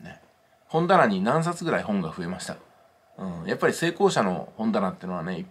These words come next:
ぱい本があるわけですよ。本をたくさん買う。そういうふうなね、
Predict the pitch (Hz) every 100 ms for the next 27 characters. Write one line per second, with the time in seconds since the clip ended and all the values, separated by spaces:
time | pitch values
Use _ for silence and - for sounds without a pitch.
0 | _ 185 165 170 104 - 101 85 78 65
1 | - - - _ _ _ - _ _ -
2 | 170 110 - - - 165 143 135 - -
3 | _ _ _ _ - 180 180 160 151